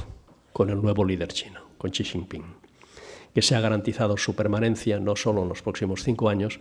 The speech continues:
sino que, además, dentro del comité político del partido no hay nadie, por edad, que pueda sucederle dentro de cinco años.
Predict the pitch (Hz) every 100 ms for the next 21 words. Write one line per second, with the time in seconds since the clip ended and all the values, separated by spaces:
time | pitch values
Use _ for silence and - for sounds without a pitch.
0 | - - - 120 113 117 - 110 113 -
1 | - - - 117 107 120 113 - - -
2 | - - - - _ _ 123 127 123 107
3 | 98 98 101 101 104 110 113 113 101 101
4 | 101 120 - 123 110 117 - 123 117 120
5 | 113 127 113 135 151 - - - _ -
6 | 135 101 101 - - - - - _ -
7 | 123 - 120 113 120 110 101 107 107 98
8 | 95 95 90 98 95 - - - - -
9 | -